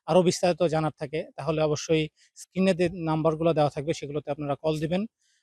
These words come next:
আর প্রথম নাম্বারে WhatsApp দেওয়া আছে, WhatsApp নাম্বার দেওয়া আছে, WhatsApp-এ আপনারা মেসেজ দিয়ে রাখবেন। কল করলে যদি আমাদের সরাসরি না পান, মেসেজ দিয়ে রাখবেন, আমরা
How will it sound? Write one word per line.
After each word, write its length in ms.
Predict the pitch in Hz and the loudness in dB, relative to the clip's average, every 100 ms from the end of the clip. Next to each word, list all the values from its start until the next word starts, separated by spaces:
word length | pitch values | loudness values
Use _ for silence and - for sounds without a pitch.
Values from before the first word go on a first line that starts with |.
| _ | _
আর 140 | 147 147 | -2 -2
প্রথম 260 | 156 175 | 0 2
নাম্বারে 460 | 170 165 160 160 147 | 2 4 4 4 4
WhatsApp 420 | 160 - 175 180 - 143 | 2 2 -4 -6 -20 -6
দেওয়া 240 | 160 151 | 0 0
আছে, 220 | 151 170 | 0 -2
WhatsApp 380 | 147 151 - 151 | -2 -4 -6 -6
নাম্বার 260 | 156 151 143 | -2 -2 0
দেওয়া 180 | 147 139 | 0 0
আছে, 200 | - 185 - _ _ - | 0 -4 -4 _ _ -2
WhatsApp-এ 400 | 151 - 170 160 | 0 0 0 0
আপনারা 520 | 156 156 156 147 156 | 0 0 -2 0 0
মেসেজ 340 | 170 156 - 165 | 0 0 2 4
দিয়ে 160 | 175 | 4
রাখবেন। 400 | 156 139 156 175 196 _ - | 4 2 -2 -4 -10 _ 0
কল 160 | 160 | 2
করলে 360 | 156 165 160 160 | 0 0 2 2
যদি 300 | 156 156 156 156 - - | 2 2 4 4 4 2
আমাদের 300 | - 151 151 | -2 -2 -4
সরাসরি 420 | 147 160 151 165 160 | -4 -4 -4 -2 0
না 160 | 156 | 0
পান, 240 | 156 170 247 _ _ _ | 0 -2 -4 _ _ _
মেসেজ 280 | 143 - 170 | -8 -2 -2
দিয়ে 140 | 156 160 | 2 2
রাখবেন, 380 | 147 143 196 277 | 2 -2 -10 -8
আমরা 360 | 151 147 143 | 0 2 2